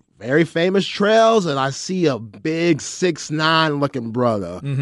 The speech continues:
Speaker 1: And I was like, "Hmm, Yellowstone?
Speaker 2: Kinda
Speaker 1: That's
Speaker 2: st-,
Speaker 1: interesting."
Speaker 2: kinda stuck out.
Speaker 1: Yeah, definitely stuck out.
Speaker 2: Yeah.
Speaker 1: This guy might be somebody. I was about eighty yards away.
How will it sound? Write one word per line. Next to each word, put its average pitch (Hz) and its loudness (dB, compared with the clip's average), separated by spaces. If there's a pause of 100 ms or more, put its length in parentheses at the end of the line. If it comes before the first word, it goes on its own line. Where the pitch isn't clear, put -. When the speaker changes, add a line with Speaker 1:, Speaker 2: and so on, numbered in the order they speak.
(120)
Speaker 1:
And 143 -2
I 147 4
was 139 -2
like, 143 0
"Hmm, 214 2 (840)
Yellowstone? 277 2 (640)
Speaker 2:
Kinda 139 2
Speaker 1:
That's 175 2
Speaker 2:
st-, 220 2
Speaker 1:
interesting." 233 2
Speaker 2:
kinda 135 0
stuck - 2
out. 147 4
Speaker 1:
Yeah, 247 4 (180)
definitely 240 2
stuck 247 -2
out. 233 6
Speaker 2:
Yeah. 87 -8 (200)
Speaker 1:
This 190 -8
guy 240 2
might 240 0
be 262 4
somebody. 127 0
I 135 0
was 240 2
about 175 2 (560)
eighty 202 0
yards 175 4
away. 147 2